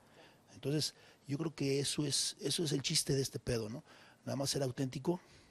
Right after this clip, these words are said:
y, y, y volvemos a lo mismo, ¿no? Yo creo que, eh, algo que acompaña al luchador y que llega, a lo mejor llega a ser superestrella, es el ángel, eh, es, es la, la vibra que tengas sobre, y,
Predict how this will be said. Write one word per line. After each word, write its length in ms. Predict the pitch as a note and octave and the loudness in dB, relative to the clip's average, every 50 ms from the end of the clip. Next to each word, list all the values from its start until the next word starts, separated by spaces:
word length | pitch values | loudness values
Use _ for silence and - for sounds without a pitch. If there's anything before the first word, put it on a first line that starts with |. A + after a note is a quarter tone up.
| - - | -20 -12
y, 600 | G2+ - A2+ G#2+ G#2+ G#2+ G#2+ A2 A2 G#2+ G#2+ G#2 - | -8 -6 -4 -4 -6 -6 -6 -6 -4 -4 -4 -6 -4
y, 80 | - | -4
y 40 | B2+ | -2
volvemos 400 | B2 B2+ B2+ C3+ C#3+ D3+ C3+ - | 0 2 4 4 6 4 4 4
a 40 | C3 | 2
lo 80 | B2+ | 2
mismo, 260 | A#2+ B2 A#2+ A2+ A2 A2+ | 2 2 2 0 0 -2
¿no? 80 | B2+ | -4
Yo 100 | C3+ D3 | -6 -6
creo 120 | C#3 D#3 C#3 | -6 -6 -6
que, 180 | - C#3 A2 - - - - - - - - - - | -4 -6 -6 -6 -14 -20 -20 -20 -20 -20 -20 -16 -10
eh, 200 | - A#2+ A#2 - - - - - - | -8 -8 -8 -8 -10 -16 -20 -12 -6
algo 220 | - - D3 D3+ D3 | -4 -2 -2 -2 0
que 80 | - | -2
acompaña 540 | A#2+ - A#2 A2+ - B2+ C#3 C#3+ C3+ B2 - - - - - _ _ _ _ _ _ _ _ - | 0 0 -2 -2 0 -2 0 2 0 0 -2 -6 -16 -20 -20 _ _ _ _ _ _ _ _ -2
al 160 | - - C3+ | 0 0 2
luchador 460 | C3 B2+ - C3+ C3 C3 C3+ C3+ - - - - _ _ _ _ _ _ _ _ _ _ - | 0 0 0 2 4 4 4 2 0 -8 -20 -20 _ _ _ _ _ _ _ _ _ _ -10
y 320 | C#3+ B2 A#2+ A#2 A2+ - - _ _ _ | -6 -6 -6 -6 -6 -10 -16 _ _ _
que 240 | _ - B2 A#2+ A2 - _ - - - _ - - - - | _ -6 -4 -4 -4 -6 _ -20 -20 -20 _ -20 -20 -14 -4
llega, 300 | C3 B2+ C#3+ C3+ B2+ B2+ | 0 0 2 4 2 0
a 20 | |
lo 100 | B2+ B2+ | 0 -2
mejor 220 | A#2 - - B2+ B2 | -4 -2 -2 -2 -2
llega 240 | C3 B2+ B2+ B2 A#2+ | 0 0 0 0 -2
a 100 | - B2 | -2 -2
ser 140 | - - A#2 | -2 -2 -2
superestrella, 640 | - A#2+ A#2 A#2 A2+ - - C3 C3 C3 C#3 - - - - - - - - | -4 -4 -2 0 0 0 2 2 4 4 2 0 -2 -12 -16 -16 -18 -10 -2
es 160 | - A#2+ - | 2 4 6
el 140 | C#3+ B2 C3 | 6 6 6
ángel, 360 | C#3+ C#3+ - - D#3+ D#3+ F3 - - - - - - _ _ _ _ - _ - - | 6 6 4 2 0 -2 -2 -6 -12 -20 -20 -20 -20 _ _ _ _ -20 _ -20 -8
eh, 520 | - C3+ B2 A#2+ A#2+ A#2 A2+ A#2 A#2 A#2+ - | -4 -2 -2 0 -2 -2 -4 -6 -6 -8 -8
es, 260 | - B2 - - - | -6 -2 0 0 0
es 200 | - - - - | 0 -2 -6 -4
la, 260 | C3+ B2 - - - A#2+ | -4 -4 -4 -6 -6 -6
la 140 | A2+ A2 | -6 -4
vibra 220 | G#2 B2 B2 B2 B2+ | 0 0 0 0 0
que 100 | - A#2 | -2 -4
tengas 380 | - A#2+ A#2+ B2+ C#3 D3 D3+ | -6 -4 -4 -2 -2 -2 -2
sobre, 240 | - - - B2 - - | -4 -6 -6 -8 -8 -8
y, 340 | A2+ G#2+ G#2 G2+ G2+ G2+ | -8 -8 -8 -10 -10 -12